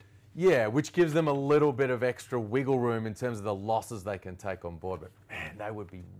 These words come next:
ruining that loss to Illawarra on the road the other day. 'Cause tough travel schedule, sure, tough team, Illawarra, but they were right there and they could have got that job done and they didn't. So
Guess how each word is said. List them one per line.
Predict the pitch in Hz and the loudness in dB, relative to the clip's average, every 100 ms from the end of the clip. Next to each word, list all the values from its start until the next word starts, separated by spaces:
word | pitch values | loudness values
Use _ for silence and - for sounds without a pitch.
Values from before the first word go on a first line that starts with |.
| 107 | -6
ruining | 135 139 127 113 | -4 -4 -6 -6
that | 104 101 104 | -6 -8 -8
loss | 107 101 95 - - _ - - _ - | -6 -6 -8 -14 -20 _ -20 -20 _ -6
to | 135 135 | -2 0
Illawarra | 120 107 101 101 98 - | 2 0 0 0 -2 -4
on | 104 | -6
the | 95 | -6
road | 87 95 95 | -6 -6 -6
the | 92 | -6
other | 87 78 | -8 -10
day. | 90 85 82 - | -10 -10 -14 -10
'Cause | 117 98 - - - | -8 -8 -14 -20 -4
tough | - 185 - | 2 2 2
travel | 151 127 | -2 -2
schedule, | 117 - 135 135 180 175 | -6 -6 -6 -4 -8 -8
sure, | - - 135 165 170 | -16 -2 0 0 -2
tough | - 151 - | -4 -4 -4
team, | - 120 131 165 | -8 -6 -6 -6
Illawarra, | - 151 143 143 156 175 185 - - - _ - | -4 -4 -2 0 0 0 -4 -14 -20 -20 _ -10
but | 117 | -2
they | |
were | 131 | 0
right | 131 156 165 | 2 0 0
there | 160 151 87 - - | 0 -2 -4 -14 -16
and | 120 | -8
they | 123 | -6
could | - - 165 | -6 -2 -2
have | 143 | 0
got | 135 | -2
that | 127 113 98 | -2 -4 -2
job | 113 104 | -4 -2
done | 110 104 | -4 -4
and | 95 | -6
they | 92 | -6
didn't. | 92 107 95 | -4 -4 -4
So | 90 123 113 | -6 0 0